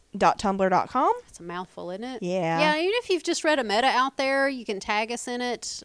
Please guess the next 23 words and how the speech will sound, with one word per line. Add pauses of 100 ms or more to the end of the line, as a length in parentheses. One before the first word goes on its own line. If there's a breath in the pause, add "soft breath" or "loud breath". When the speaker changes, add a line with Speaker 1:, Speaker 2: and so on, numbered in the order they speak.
(100)
Speaker 2:
uh,
reblog
it,
point
in
our
direction. (400 soft breath)
Speaker 1:
'Cause
there's
gotta
be
Speaker 2:
Something.
Speaker 1:
some
folks
that
like (160)
Katrina,
right? (1000)
Speaker 2:
Are
you
sure?
Speaker 1:
Like,
law